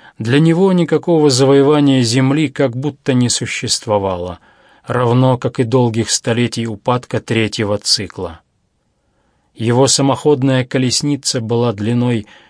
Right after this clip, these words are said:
в четыре человеческих роста и довольно широка. В ней могли с комфортом разместиться пять человек. Она защищала своих пассажиров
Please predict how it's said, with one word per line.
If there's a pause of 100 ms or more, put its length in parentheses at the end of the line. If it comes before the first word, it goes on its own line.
в
четыре
человеческих
роста (460)
и
довольно
широка. (520)
В
ней
могли
с
комфортом
разместиться
пять
человек. (1800)
Она
защищала
своих
пассажиров